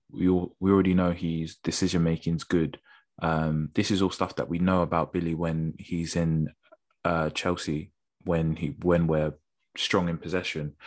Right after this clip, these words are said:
Defensively, um, his work off the ball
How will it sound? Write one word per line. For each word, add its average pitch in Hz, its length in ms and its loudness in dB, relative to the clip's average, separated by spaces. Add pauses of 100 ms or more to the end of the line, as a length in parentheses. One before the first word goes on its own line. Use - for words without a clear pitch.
(840)
Defensively, 90 1080 2
um, 85 340 -2
his 90 240 -4
work 107 240 2
off 107 180 0
the 92 80 0
ball 82 380 -2